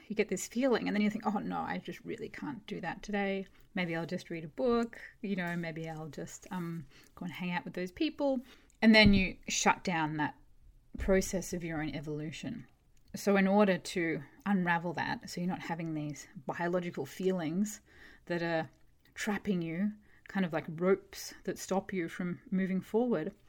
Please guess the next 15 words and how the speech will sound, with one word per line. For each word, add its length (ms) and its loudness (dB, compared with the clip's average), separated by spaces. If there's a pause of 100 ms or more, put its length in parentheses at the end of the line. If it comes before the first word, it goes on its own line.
(200)
you 100 0
need 260 4
to 60 2
go 260 2
through 300 -2
these 380 -4 (340)
long 480 0
meditation 760 -4
processes 880 -2 (100)
of 260 -2
meditating 1000 -4 (160)
on 500 2 (300)
the 100 -2
negative 400 -2
feelings. 640 -8